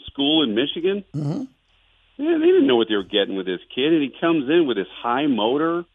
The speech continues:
Speaker 1: first one at the facility, last one to leave. He's working out constantly, watching film. I mean, I, he's a great example to all of us what hard work can achieve. I mean, he was not highly touted coming out of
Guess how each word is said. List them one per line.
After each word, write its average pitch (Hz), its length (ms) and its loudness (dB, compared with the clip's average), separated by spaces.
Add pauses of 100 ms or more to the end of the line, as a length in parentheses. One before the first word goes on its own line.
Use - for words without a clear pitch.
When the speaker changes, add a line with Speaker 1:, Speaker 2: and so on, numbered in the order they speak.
(560)
Speaker 1:
first 143 280 0
one 151 220 2
at 151 100 -4
the 101 80 -8
facility, 135 600 -2
last 107 440 -2
one 139 140 -4
to 120 60 -4
leave. 143 580 -4 (600)
He's 82 80 -10
working 143 300 4
out 147 220 2
constantly, 143 600 -2
watching 110 500 0 (140)
film. 151 440 2 (440)
I 120 80 -2
mean, 143 240 4
I, 139 120 4 (100)
he's 135 260 -8
a 143 60 -6
great 127 340 -2
example 117 460 -4
to - 80 -12 (140)
all 98 300 2
of 78 100 -10
us - 200 -14 (840)
what 95 140 -2
hard 131 360 4
work 104 300 -2
can 95 120 -4
achieve. 82 540 -8
I 87 100 0
mean, 101 180 2
he 175 100 2
was 214 160 -6
not 78 400 -4
highly 85 420 -6
touted 90 400 -2
coming 85 180 -6
out 80 160 -4
of 78 80 -8